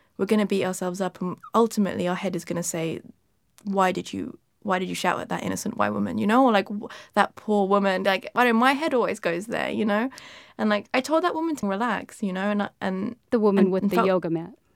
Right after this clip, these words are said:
Speaker 1: Yeah, and felt good about that. And that was, like, a real moment for me because, yeah, w-, prior to that, it always would have been, you know, "Don't be a monster." <laughs> Like,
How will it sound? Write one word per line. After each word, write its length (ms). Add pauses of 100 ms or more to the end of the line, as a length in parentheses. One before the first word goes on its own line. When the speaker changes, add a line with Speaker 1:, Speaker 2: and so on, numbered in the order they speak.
(280)
Speaker 1:
Yeah, 480 (120)
and 160
felt 220
good 160
about 300
that. 220
And 140
that 120
was, 120
like, 220
a 80
real 560 (760)
moment 580 (280)
for 140
me 240
because, 360
yeah, 280 (120)
w-, 300
prior 320
to 100
that, 180
it 80
always 280
would 100
have 120
been, 420 (1000)
you 120
know, 260 (120)
"Don't 200
be 100
a 60
monster." 680
<laughs> 160
Like, 400